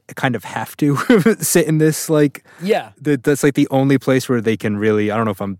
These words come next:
Speaker 1: spoiling it for anybody who wants to take a trip there, <laughs> but the,
Speaker 2: No.
Speaker 1: but the, the,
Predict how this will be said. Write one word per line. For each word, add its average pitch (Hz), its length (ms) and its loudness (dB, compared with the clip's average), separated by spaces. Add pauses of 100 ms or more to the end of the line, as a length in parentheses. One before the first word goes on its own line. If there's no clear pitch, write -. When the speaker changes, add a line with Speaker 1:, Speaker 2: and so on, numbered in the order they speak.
(140)
Speaker 1:
spoiling 104 360 0
it 98 60 -6
for 107 100 -4
anybody 98 300 -4
who 95 80 -6
wants 95 200 -6
to - 20 -20
take 101 140 -6
a 98 60 -8
trip - 280 -6
there, 98 360 -4
<laughs> - 60 -18
but 123 340 0
the, 123 120 6
Speaker 2:
No. 110 160 -2 (400)
Speaker 1:
but 120 200 0
the, 113 360 2 (140)
the, 147 240 -6